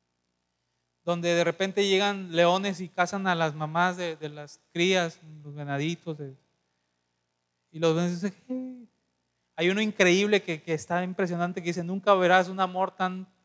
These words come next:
especial", donde hay un cocodrilo que va hacia,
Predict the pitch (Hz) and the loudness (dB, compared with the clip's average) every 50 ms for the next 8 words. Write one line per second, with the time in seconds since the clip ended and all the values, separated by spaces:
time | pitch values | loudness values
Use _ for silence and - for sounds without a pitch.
0 | _ - 160 - - 160 147 165 175 175 185 - - _ _ _ _ _ _ _ | _ -20 -18 -10 -8 -4 0 4 4 4 2 0 -8 _ _ _ _ _ _ _
1 | _ _ _ _ _ _ _ _ _ _ _ 156 165 165 165 160 160 160 160 160 | _ _ _ _ _ _ _ _ _ _ _ -8 -6 -4 0 2 4 6 6 4
2 | 151 151 147 147 147 - _ _ _ _ _ _ _ _ _ _ _ _ - 165 | 4 2 -2 -6 -10 -20 _ _ _ _ _ _ _ _ _ _ _ _ 0 2
3 | 170 190 196 190 208 190 - 190 175 170 175 185 196 196 190 - 175 170 170 180 | 4 4 4 4 2 6 8 8 8 8 8 8 8 6 6 6 8 10 12 12
4 | 190 196 185 - 185 170 160 151 147 | 10 10 8 4 -2 -2 0 -2 -4